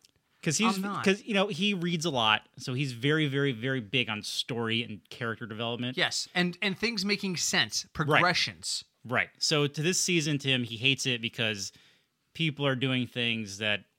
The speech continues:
Speaker 1: their character didn't seem like they would do.
Speaker 2: So,
Speaker 1: Are
Speaker 2: uh,
Speaker 1: you
Speaker 2: so
Speaker 1: ups-, that
Speaker 2: spoiler,
Speaker 1: upset?
Speaker 2: spoiler alert. This is your warning.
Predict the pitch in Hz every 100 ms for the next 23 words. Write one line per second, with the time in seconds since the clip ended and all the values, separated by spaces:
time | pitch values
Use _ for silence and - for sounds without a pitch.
0 | _ - 113 117 - 123 117 - 113 95
1 | 110 104 - 113 107 101 110 98 87 110
2 | 87 - - - - 131 151 208 214 214
3 | 185 - _ _ _ _ - 165 - 143
4 | 143 139 254 208 - - - 226 214 165
5 | 131 107 104 180 208 285 247 247 180 143
6 | 98